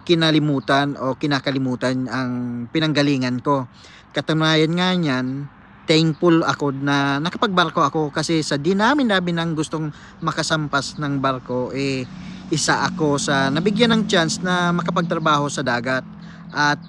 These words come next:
ipinagmamalaki ko yan na nakamit ko na maging seaman nang walang backer o ano paman. Kumbaga, sariling sikap lang. Malaki ang respeto ko sa mga kapwa ko seaman at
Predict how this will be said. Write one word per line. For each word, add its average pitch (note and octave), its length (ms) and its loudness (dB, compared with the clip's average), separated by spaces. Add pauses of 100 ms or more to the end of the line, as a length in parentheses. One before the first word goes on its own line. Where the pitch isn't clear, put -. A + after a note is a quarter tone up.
(120)
ipinagmamalaki D#3 960 2
ko D#3 80 -2
yan C3 320 0
na C3+ 400 -4
nakamit G#3+ 480 0
ko G3+ 80 0
na F#3+ 160 0 (560)
maging G#3+ 320 0
seaman E3+ 560 0 (480)
nang G#3+ 320 2
walang D#3 320 4
backer C3+ 400 0
o C#3 320 -2
ano C#3+ 160 -2
paman. C3+ 400 -2 (400)
Kumbaga, D3+ 560 0 (320)
sariling D#3 580 2
sikap - 460 -4
lang. B2+ 400 -4 (480)
Malaki A#3+ 320 2
ang F#3 160 2
respeto D3+ 560 -2
ko C#3 160 -2
sa C3+ 160 -4
mga C3+ 400 -2
kapwa C#3 320 -2
ko B2+ 160 -6
seaman B2 480 -4
at C3+ 320 -2